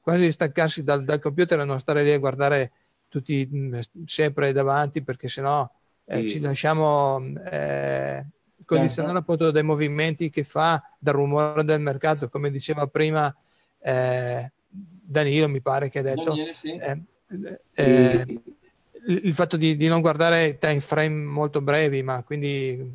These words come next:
Speaker 1: eh, quattro
Speaker 3: Avere
Speaker 1: ore,
Speaker 3: dati un pochino più
Speaker 1: giornaliero.
Speaker 3: affidabili.
Speaker 1: Sì.
Speaker 3: Cosa penseresti, Daniele? Daniele, vero hai detto?
Speaker 2: Danilo, Danilo, Danilo.
Speaker 3: Danilo, Danilo, scusami, Danilo, se, se il trade poi, cioè se il mercato dopo questa sparata fosse una falsa rottura anche questa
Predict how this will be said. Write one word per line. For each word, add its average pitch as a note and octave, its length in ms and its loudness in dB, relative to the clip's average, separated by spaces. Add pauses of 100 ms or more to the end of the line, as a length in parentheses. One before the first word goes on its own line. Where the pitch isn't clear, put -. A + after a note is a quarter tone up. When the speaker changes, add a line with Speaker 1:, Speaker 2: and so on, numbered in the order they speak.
Speaker 1:
eh, C3 420 -8
quattro C#3+ 280 -2
Speaker 3:
Avere C#3 140 2
Speaker 1:
ore, D3 140 4
Speaker 3:
dati C#3+ 140 -2
un C#3 60 -4
pochino C#3 160 -2
più C3+ 80 0
Speaker 1:
giornaliero. D3 320 2
Speaker 3:
affidabili. B2 640 -2 (140)
Speaker 1:
Sì. C#3+ 400 -6 (760)
Speaker 3:
Cosa A3 260 2
penseresti, C4 680 4
Daniele? D#3+ 640 0 (300)
Daniele, D#3 400 2
vero D3+ 180 2
hai D3+ 100 2
detto? C3+ 140 2
Speaker 2:
Danilo, F3 400 4
Danilo, E3+ 360 6
Danilo. C#3+ 180 6 (160)
Speaker 3:
Danilo, - 100 4
Danilo, E3+ 340 0
scusami, D3 340 2
Danilo, D#3+ 340 2
se, F3+ 520 -2 (460)
se G3+ 140 0
il G3 200 -2
trade G#3+ 380 4
poi, F#3 600 4 (800)
cioè G#3+ 180 2
se B3 120 2
il A#3 80 4
mercato A3 460 2
dopo G#3+ 240 2
questa A3+ 280 2
sparata G#3+ 840 2
fosse G#3+ 300 2
una G3 160 2
falsa G3 340 2
rottura F3+ 480 2
anche D#3+ 220 -2
questa A#2 520 -2